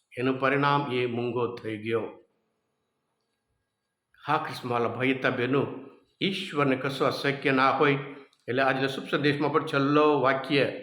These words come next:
"યથાકાળે બધું સાચા પડવાનું છે." એટલે જ્યારે આપણે વિશ્વાસમાં, શ્રદ્ધામાં દ્રઢ રહીએ, એનું પરિણામ આપણને ચોક્કસ મળવાનું છે. ખ્રિસ્તમાલા ભાઈ, તમે આગમન ઋતુ એક આશાનું ઋતુ છે.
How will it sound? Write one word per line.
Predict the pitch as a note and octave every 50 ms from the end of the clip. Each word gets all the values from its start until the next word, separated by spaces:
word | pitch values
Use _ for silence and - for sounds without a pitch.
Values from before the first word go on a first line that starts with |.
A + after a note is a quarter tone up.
| - - _ _ -
"યથાકાળે | D3+ E3 - G#3 G#3 A3 G#3+ - F#3 E3 D#3+ D#3 D#3+ D#3
બધું | D#3 D3+ - C#3+ C3+ B2 - - D3 C#3
સાચા | D3 - C3+ A#2 - - B2+ B2
પડવાનું | B2+ B2 A#2 A2+ G#2+ A#2 A2+ A2 G#2 G#2 G2+ -
છે." | - - - - - _ _ _ _ _ _ _ _ _ - - - -
એટલે | A#2+ C3 C#3+ C#3
જ્યારે | B2+ C#3+ D3 E3 G3+ G#3
આપણે | F#3+ E3+ F3 D#3
વિશ્વાસમાં, | C#3 C#3 - - C3+ C#3 C#3 C#3 - - F3+ E3 - - -
શ્રદ્ધામાં | C3+ B2+ B2+ B2+ B2 D3+ D3+ D3 D3+ D3 C#3+ -
દ્રઢ | - C3+ D3 D3 C#3+
રહીએ, | C3+ B2+ C3+ D3+ D#3+ D#3+ C#3+ A2 - - - - - - _ _ _ -
એનું | B2 B2+ C3 B2+ B2
પરિણામ | C3+ C3 C3+ C#3 C#3+ C#3+ C#3+ C#3+ D3 D3 B2+
આપણને | C3 B2+ C3 B2+ B2 A#2+
ચોક્કસ | B2 - A#2+ A2+ A2 - C3 A#2+ A#2 - -
મળવાનું | G#2+ G#2+ A2+ A2+ G#2+ G2+ A2 G#2+ G#2+ G#2+ G2+ G#2
છે. | - A2+ G#2+ F2+ - - - _ _ _ _ _ _ _ _ _ _ _ _ _ -
ખ્રિસ્તમાલા | - G#3+ G#3 - F#3 D#3 C#3+ C#3
ભાઈ, | B2+ C3 C#3 D#3+
તમે | D#3 - B2+ C3 D3 D3
આગમન | E3+ D3+ C3 C3+ C#3 B2 C3+ D3+ E3 F3 E3+ C#3+
ઋતુ | B2+ C3+ C3+ C3+ - F#3 D#3+ - F2+ - - - - _ _ -
એક | E3+ E3 - -
આશાનું | - C#3+ C#3+ D3 C#3+ - - G3 E3+ F3+ F3+ D#3+
ઋતુ | C#3 C#3 - - - B2+
છે. | - - - - - -